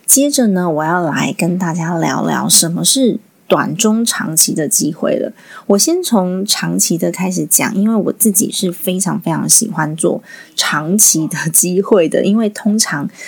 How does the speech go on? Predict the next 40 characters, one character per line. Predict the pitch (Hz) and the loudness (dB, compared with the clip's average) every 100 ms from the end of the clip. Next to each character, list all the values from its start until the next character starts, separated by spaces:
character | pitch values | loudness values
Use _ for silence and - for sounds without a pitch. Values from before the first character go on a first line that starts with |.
| - | -6
长 | - 165 185 | -4 -2 0
期 | - 165 | 0 0
是 | - 202 180 - - | 0 0 0 -2 -6
需 | - - 190 | -6 -2 0
要 | 196 202 175 | 0 0 0
建 | - 240 202 196 | 0 2 2 0
立 | 202 165 | 0 -2
品 | 156 165 156 | -2 -4 -4
牌， | - 135 127 | -4 -4 -4
需 | 170 - | -2 -2
要 | 196 | -2
投 | 190 - - 165 | -4 -6 -2 0
入， | 175 226 208 | 2 2 2
需 | 175 202 | 0 0
要 | 196 | -2
时 | 202 - 165 | -2 -2 -2
间， | 185 190 196 - - - | 0 0 -2 -6 -16 -8
需 | - | 0
要 | 233 | 0
长 | 233 175 180 | 0 -4 -2
时 | - 175 | 0 0
间 | 196 196 | 0 -2
的 | 185 | -2
努 | 165 - - | -2 -2 0
力， | 190 165 - | 0 0 -2
然 | - | -2
后 | 185 | -2
甚 | - 190 | 0 0
至 | 180 180 165 | 0 0 -2
呢， | 147 143 | -4 -6
你 | 147 156 | -6 -6
也 | 147 | -4
需 | - | -2
要 | 156 | 0
金 | 160 151 151 | 0 0 -2
钱 | - - | -2 -4
投 | - - - | -4 -6 -4
入 | 165 147 | -2 -2
的。 | - - - - - | -2 -4 -6 -14 0
但 | 214 | 2